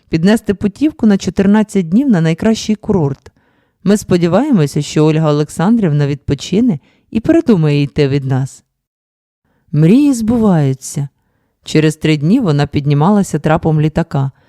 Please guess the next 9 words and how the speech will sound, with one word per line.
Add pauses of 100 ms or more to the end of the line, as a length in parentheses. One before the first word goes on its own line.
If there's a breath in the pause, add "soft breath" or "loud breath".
(260)
Колеги
на
чолі
з
головним
лікарем
і
справді
постаралися.